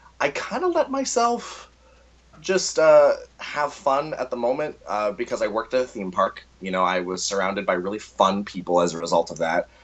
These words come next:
And they like to go out, and they like to drink alcohol, and they like to, you know, have theme park food, which is probably the worst in existence for you. Um, and so I really, I didn't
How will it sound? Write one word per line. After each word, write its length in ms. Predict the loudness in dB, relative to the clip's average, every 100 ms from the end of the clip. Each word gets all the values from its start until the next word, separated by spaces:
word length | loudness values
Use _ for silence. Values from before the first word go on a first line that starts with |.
| -10
And 200 | -2 2 4
they 80 |
like 260 | 8 8 6
to 80 | 4
go 200 | 8 10
out, 300 | 12 10 6
and 80 | -2
they 40 | -6
like 200 | -8 -6
to 220 | -4 -6 -8 -8
drink 260 | -2 0 0
alcohol, 560 | 2 2 2 0 -4
and 100 | -6
they 100 | -4
like 280 | -4 -4 -6
to, 300 | -6 -4 -4
you 100 | -4
know, 220 | -2 -2 -2
have 420 | 0 2 2 0 -16 -20 _ -8
theme 280 | -2 0
park 240 | 4 4 4
food, 300 | -2 -6 -4
which 180 | -4 -4
is 100 | -6
probably 380 | 2 4 4 2
the 100 | 2
worst 340 | 2 0 -2
in 60 | -4
existence 500 | 0 0 0 -6 -4
for 200 | -4 -4
you. 280 | -8 -14 -16 _ _ _ -6
Um, 800 | -2 -2 -2 -4 -8 -14 -14 -16 _
and 220 | -2 0
so 160 | 4 4
I 100 | 6
really, 720 | 4 4 6 6 6 2 -4 _ _ _ _ _ _ 0
I 80 | 2
didn't 400 | 4 2 0